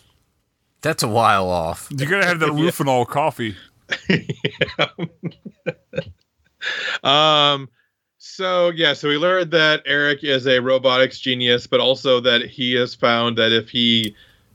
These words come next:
Speaker 3: implants some of his robotic technology into a dead person, he can make their leg twitch.
Speaker 1: Yeah.
Speaker 2: The old dead person twitch.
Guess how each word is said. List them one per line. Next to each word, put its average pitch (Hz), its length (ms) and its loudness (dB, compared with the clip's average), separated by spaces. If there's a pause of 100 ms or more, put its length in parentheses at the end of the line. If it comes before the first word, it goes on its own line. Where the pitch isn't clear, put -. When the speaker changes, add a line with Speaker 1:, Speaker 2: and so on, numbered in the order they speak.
(120)
Speaker 3:
implants 139 540 0
some 131 120 2
of - 40 -2
his 117 140 -2
robotic 113 500 2
technology 143 640 0
into 127 280 0
a 117 60 2
dead 117 300 0
person, 123 340 -2
he 123 120 -4
can 117 120 -4
make 113 140 0
their 113 120 0
leg 101 220 0
twitch. - 420 0 (360)
Speaker 1:
Yeah. 110 280 -2 (2250)
Speaker 2:
The 120 120 0
old 175 320 2
dead 139 300 2
person 117 400 2
twitch. - 560 -4